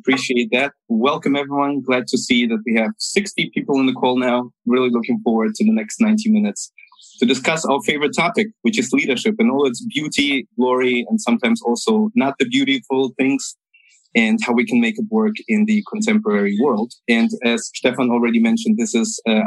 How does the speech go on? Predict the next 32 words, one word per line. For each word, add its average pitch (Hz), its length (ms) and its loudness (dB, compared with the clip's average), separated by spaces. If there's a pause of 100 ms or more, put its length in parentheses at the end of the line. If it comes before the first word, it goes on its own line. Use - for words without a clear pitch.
our 113 160 2
last 131 300 -2
installment 120 480 0
in 117 100 2
our 110 140 0
series. 110 500 0 (380)
So 113 340 0
let's 117 220 0
make 110 200 2
it 107 140 -4
count 107 320 2
and 101 300 0
make 104 200 2
it - 80 0
a - 60 0
good 214 180 -2
one 196 180 -4 (140)
to 220 80 0
remember. 214 320 2 (1000)
Before 214 260 2
we 214 120 2
jump 165 260 -4
in, 127 380 -2
I 120 80 2
would 123 240 -2
like 113 300 0
to 113 100 4
start 151 440 0
with 135 220 0
a 135 160 2
short 127 340 2
introduction. 120 520 0